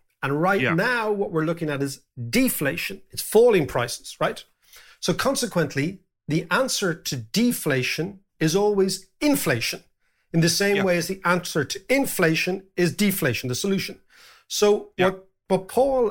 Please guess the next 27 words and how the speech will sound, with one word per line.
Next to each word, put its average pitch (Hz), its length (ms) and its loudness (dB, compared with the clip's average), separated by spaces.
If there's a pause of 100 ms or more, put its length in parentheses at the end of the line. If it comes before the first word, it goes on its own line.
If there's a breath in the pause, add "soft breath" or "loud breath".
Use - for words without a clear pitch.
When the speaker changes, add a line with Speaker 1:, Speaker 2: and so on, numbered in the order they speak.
(140)
Speaker 1:
and 233 160 2
myself 190 520 0
have 123 140 -6
been 135 180 -2
thinking 170 340 -2
about 127 280 -4
for 135 80 -6
quite 135 280 -6
some 127 180 -6 (160)
time 135 240 -4 (760 soft breath)
is 160 280 2
that 160 180 0
the - 220 -6
old 254 640 -2 (160)
economic 151 480 -4
way 139 260 0
of 127 100 -4
looking 143 300 -4
at 135 100 -6
the 120 180 -4
world, 123 460 -6
this - 180 -4
separation 175 520 0
of - 80 -12 (100)
church 147 220 -4
and 135 80 -4
state, 143 520 -4